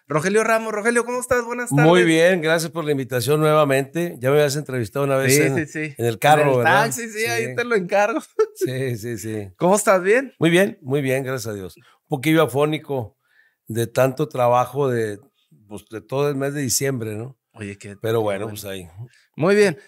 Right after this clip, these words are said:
Speaker 1: vámonos por partes para la gente que
Speaker 2: Échale.
Speaker 1: no te ha conocido un poco más personalmente, pero ahí vamos. Nombre completo.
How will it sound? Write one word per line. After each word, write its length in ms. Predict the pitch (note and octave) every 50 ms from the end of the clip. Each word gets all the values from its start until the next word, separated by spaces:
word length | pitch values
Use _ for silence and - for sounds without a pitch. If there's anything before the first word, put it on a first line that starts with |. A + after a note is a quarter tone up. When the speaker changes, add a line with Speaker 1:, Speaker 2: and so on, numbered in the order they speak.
| _ _
Speaker 1:
vámonos 340 | C#3 E3+ A3+ C4 C4 B3 C4
por 180 | - G3+ F3
partes 380 | - G#3+ G3+ G#3+ - C4+ B3 -
para 220 | - G#3+ F#3 F3
la 120 | E3+ E3 D3+
gente 380 | - G3 F3+ F3+ - A#3 -
que 200 | - G#3+ F3+ D#3
Speaker 2:
Échale. 360 | C#3 A2 C#3 C#3 C#3+ C#3+ A#2 -
Speaker 1:
no 220 | D#3 D#3 F3 F3
te 160 | F3 A3 A3 A3
ha 460 | A3 A3 A3 A3 A3 G#3 E3+ D3 - _ _ _ _ _ _ _ _ _ _ _ _ - -
conocido 440 | F#3+ G3 G3+ F#3+ - - F#3 G3 G#3+
un 100 | G#3+ G#3
poco 260 | G#3+ G3+ G#3 G#3+ G#3
más 180 | G#3 G3+ G3
personalmente, 720 | - - G#3 F#3+ - F3+ D#3+ D#3 D#3 E3+ F3+ E3+ F3 F#3+ E3
pero 240 | - - C3+ B2+ B2
ahí 100 | B2+ B2+
vamos. 420 | C3 B2 G#2 F#2+ - - - - _
Nombre 380 | C3+ C#3 D#3+ G3 G#3+ A3+ A#3+ A#3+
completo. 600 | - A3 F3 C#3+ F3 F3 E3 - _ - B2+